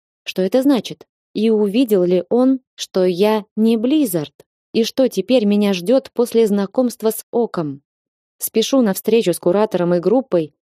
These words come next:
погрузившись в раздумья. На выходе из административного лифта едва ли не нос к носу сталкиваюсь с Фрайдом. Какая встреча? Чтобы после столкновения мы не упали, граф придерживает меня за плечи и слегка разворачивает в полукруге.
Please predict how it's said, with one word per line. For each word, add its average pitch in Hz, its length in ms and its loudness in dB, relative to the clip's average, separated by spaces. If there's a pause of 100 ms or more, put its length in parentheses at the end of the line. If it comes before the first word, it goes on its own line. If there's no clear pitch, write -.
погрузившись 233 720 0
в - 40 -4
раздумья. 165 680 -2 (280)
На 175 220 -2
выходе 175 540 0
из 175 160 -2
административного 185 880 -2
лифта 175 380 -2 (100)
едва 214 380 2
ли 233 140 2
не 220 260 0 (100)
нос 247 300 0
к - 100 -8
носу 240 420 0
сталкиваюсь 233 720 -2
с - 120 -16
Фрайдом. 156 500 -2 (280)
Какая 165 320 -2
встреча? 185 600 -2 (440)
Чтобы 208 320 0
после 262 300 0
столкновения 208 800 0
мы 202 120 0
не 202 120 0
упали, 185 540 -2 (320)
граф 254 320 -2
придерживает 208 640 0
меня 208 240 0
за 202 140 0
плечи 226 480 -2
и 233 80 -2
слегка 226 420 -2
разворачивает 202 800 0
в - 100 -20
полукруге. 165 680 -2